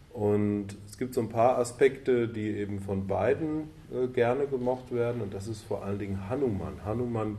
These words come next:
gilt als eine Inkarnation von Shiva, ne, und gleichzeitig ist er der größte Diener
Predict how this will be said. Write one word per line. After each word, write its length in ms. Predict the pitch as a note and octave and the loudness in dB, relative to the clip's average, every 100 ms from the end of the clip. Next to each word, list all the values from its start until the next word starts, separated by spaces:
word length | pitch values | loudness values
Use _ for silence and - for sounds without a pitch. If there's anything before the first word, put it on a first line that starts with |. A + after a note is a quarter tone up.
| - | -4
gilt 440 | A2+ C3 C#3+ - | 0 0 -2 -2
als 400 | G2+ G#2 - - - - - - | 0 0 -2 -12 -16 -20 -20 -10
eine 220 | G2 G2+ | -4 -2
Inkarnation 880 | G#2 A2+ A2+ G#2 G2 - A#2+ C3 B2+ | -2 -4 -2 -2 -2 0 2 2 0
von 240 | A2 G2 | -4 -4
Shiva, 540 | G2 A2+ A2+ C#3+ F3+ A#3 - - - - - - - | -4 -6 0 0 0 -4 -12 -18 -20 -20 -20 -20 -18
ne, 100 | A2+ - - | -14 -14 -10
und 480 | - B2 C3+ C3 - A2 | -2 0 0 -4 -10 -2
gleichzeitig 680 | A2+ C3 - C#3 C3+ C3 | 4 4 4 0 0 -2
ist 140 | B2+ B2+ | -4 -2
er 100 | A#2 | 0
der 140 | A#2 | -2
größte 500 | G2 G#2+ B2 A#2+ B2+ | -2 2 2 2 -4
Diener 580 | G#2 G#2 A#2+ B2 A2+ | -4 -4 0 0 0